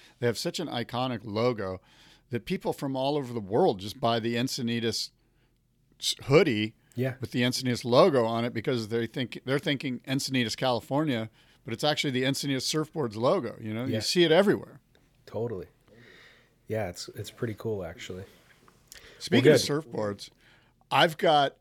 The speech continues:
Speaker 1: uh, coming up in the California Gold Surf Auction, David, this is where I'm gonna, I'm gonna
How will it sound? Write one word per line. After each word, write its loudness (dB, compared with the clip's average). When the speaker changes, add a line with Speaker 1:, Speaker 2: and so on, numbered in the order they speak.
Speaker 1:
uh, -2
coming -2
up -2
in -2
the -4
California -2
Gold 0
Surf -4
Auction, -8
David, -6
this -6
is -6
where -2
I'm 0
gonna, -2
I'm -4
gonna -4